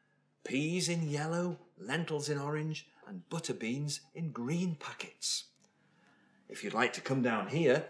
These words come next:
you can have a look at some of the consumables, a number of which were actually produced for the Co-op. We have drawers that contain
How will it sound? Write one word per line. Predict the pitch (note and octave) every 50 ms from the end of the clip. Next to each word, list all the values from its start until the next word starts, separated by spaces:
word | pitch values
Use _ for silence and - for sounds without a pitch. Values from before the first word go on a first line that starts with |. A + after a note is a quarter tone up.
| - -
you | G3+ A3
can | F#3+ - G#2 F#2+
have | F2+ F#2+ - G3
a | A3
look | - B3+ - A#2+
at | - -
some | - F#3+ F#3
of | F#3 F3
the | F#3+
consumables, | F#3+ - G3+ F#3+ F#3+ - - A3 A3 A3 G3+ F3 C#3 C3 G#2 F#2+ F#2+ F#2 - - - - - - - - - - - - _ _ -
a | - G#2
number | A2 A2 A2 C#3+ F#3+ F#3+ D#3+ B2+
of | - G2+ A#2
which | D3 F3+ F3 - - - -
were | - G3 G3+
actually | G3 F#3 - - - - F#3 F#3 G3
produced | E3 - - F#3 E3+ D#3+ G3+ G3 E3+ -
for | - - - - F3+ F3+ F3+ F#3
the | F3+ F#3
Co-op. | F#3 - - G3 G3+ F#3 E3 - - - - - - _ _ _ _ _ _ _ _ _ _ - _ _
We | - G#2 G#2
have | F#2 - G2+ F2 E2 E2+
drawers | F#2+ A2+ C3 C#3 D#3 F3 F#3+ F3+ -
that | D#3 - - -
contain | - D3+ D3+ - - C#3 D3 D3+ D3